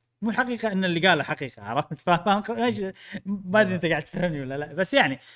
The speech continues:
فهي دبل فيها عمقين من الح-، الحذر اللي لازم تاخذه. أول شيء، هذا تسريب، ممكن الكلام المسرب غلط. ثاني شيء، في واحد يحلل كلام المسرب، ممكن تحليل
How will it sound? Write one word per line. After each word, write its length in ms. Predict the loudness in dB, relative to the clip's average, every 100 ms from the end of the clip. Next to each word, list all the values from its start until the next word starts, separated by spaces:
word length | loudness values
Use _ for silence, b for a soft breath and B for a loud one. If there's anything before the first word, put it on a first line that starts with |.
| B
فهي 380 | -2 2 4 6
دبل 580 | 6 6 2 0 -4 -6
فيها 680 | -2 2 4 4 2 -2
عمقين 440 | -4 0 0 0 -4 _ _ _
من 180 | -4 -4
الح-، 260 | -4 -10 -16
الحذر 360 | -2 -2 -2 -6
اللي 120 | -4
لازم 240 | -4 -6
تاخذه. 220 | -12 -14 _ _ _ _ _ _ _ _ 0
أول 160 | 0
شيء، 120 | 4
هذا 120 | 4 2
تسريب، 360 | -4 -2 0
ممكن 260 | 0 -4 -4
الكلام 480 | -4 -2 2 2 0
المسرب 400 | -2 -6 -6 -12
غلط. 180 | -14 _ _ _ _ _ _ -2
ثاني 200 | 0 2
شيء، 340 | 0 -2 -4
في 120 | 2
واحد 240 | 2 2 -2
يحلل 440 | 4 4 6 4
كلام 300 | 2 2 2
المسرب، 360 | 2 2 2 2
ممكن 280 | 0 -2
تحليل 460 | -6 0 2 4